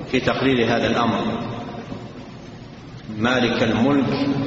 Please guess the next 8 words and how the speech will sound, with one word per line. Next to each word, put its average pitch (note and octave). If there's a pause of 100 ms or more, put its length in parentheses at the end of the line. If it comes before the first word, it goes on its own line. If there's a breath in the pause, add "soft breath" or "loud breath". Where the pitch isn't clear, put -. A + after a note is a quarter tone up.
(100)
تؤتي B2+
الملك A#2+
من A#2
تشاء B2+
وتنزع A#2
الملك C3
ممن A#2
تشاء، C3+